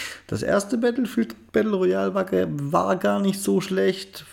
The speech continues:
Ein, zwei Sachen wären verbesserungswürdig gewesen, wie zum Beispiel das Loot-Kuddelmuddel, das auf dem Boden lag, wenn du einen gekillt hast. Ja, aber das hätte man auch in eine Kiste stecken können, das wäre ein Update gewesen. Ähm, aber tatsächlich hat's keiner gespielt, weil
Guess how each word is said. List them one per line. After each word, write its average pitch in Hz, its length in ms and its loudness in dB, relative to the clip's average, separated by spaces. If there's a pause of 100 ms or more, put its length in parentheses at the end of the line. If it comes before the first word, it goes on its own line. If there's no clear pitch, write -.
(120)
Ein, 131 720 0
zwei 127 160 2
Sachen 123 380 0
wären 120 140 2
verbesserungswürdig 131 840 0
gewesen, 123 460 2
wie 113 80 -2
zum 113 160 -4
Beispiel 110 460 0 (460)
das 120 160 2
Loot-Kuddelmuddel, 202 920 2
das 180 260 0
auf 180 180 0
dem 156 100 -4
Boden 160 280 2
lag, 151 300 2
wenn 151 80 0
du 147 60 2
einen 139 160 2
gekillt 139 400 0
hast. 143 280 0 (760)
Ja, 104 80 0
aber 107 140 2
das 120 120 0
hätte 139 160 2
man 151 80 4
auch 151 40 2
in 151 60 2
eine 151 80 0
Kiste 180 300 0
stecken 131 380 0
können, 117 200 2
das 113 200 -2
wäre 123 140 2
ein 127 160 2
Update 117 420 0
gewesen. 110 500 0 (500)
Ähm, 107 480 2 (220)
aber 117 220 2
tatsächlich 131 480 2
hat's 127 160 -2
keiner 123 280 2
gespielt, 190 720 0
weil 90 720 2